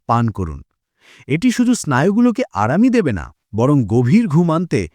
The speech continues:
সাহায্য করবে। আর যখন ঘুম ভালো হবে, তখন স্নায়ুর মেরামতও ভালো হবে।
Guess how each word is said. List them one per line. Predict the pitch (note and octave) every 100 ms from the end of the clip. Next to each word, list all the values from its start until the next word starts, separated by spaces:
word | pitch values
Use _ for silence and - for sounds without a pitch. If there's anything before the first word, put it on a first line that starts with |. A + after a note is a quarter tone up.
| _
সাহায্য | - G#2+ A2 F2+ G2
করবে। | F2 D2+ C#2+ _ _ _ -
আর | A#2
যখন | B2+ E3+ G#3+
ঘুম | A#2+ - C3 A3+ A#3
ভালো | D3 F#3
হবে, | E3 D3+ A3 C3+ - _ _
তখন | B2+ D#3 C3+
স্নায়ুর | - A2 A#2 E3+
মেরামতও | C3 G2 G#2 B2+ G3+ F#3 G#2+ - _ F2+
ভালো | E2 A#2+ A2
হবে। | D#2+ D2